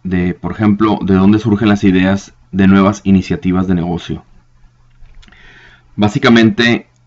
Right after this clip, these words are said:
estas ideas de nuevas iniciativas de negocio son tres. Ideas tipo A,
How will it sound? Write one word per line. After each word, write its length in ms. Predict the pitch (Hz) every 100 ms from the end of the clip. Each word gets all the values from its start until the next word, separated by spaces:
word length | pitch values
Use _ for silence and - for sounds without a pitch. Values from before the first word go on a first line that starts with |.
| _ _ _ _ 98
estas 420 | 107 - 120 -
ideas 320 | 98 101 101
de 140 | 107
nuevas 380 | 110 104 107 107
iniciativas 520 | 101 98 92 - 101 104
de 60 |
negocio 540 | 101 104 101 101 104 101
son 260 | 101 101
tres. 480 | 110 113 107 - - _ _ _ _ _ _ _ _ _ _ _ _ _
Ideas 400 | 107 101 110 -
tipo 320 | 113 98 101
A, 260 | 113 143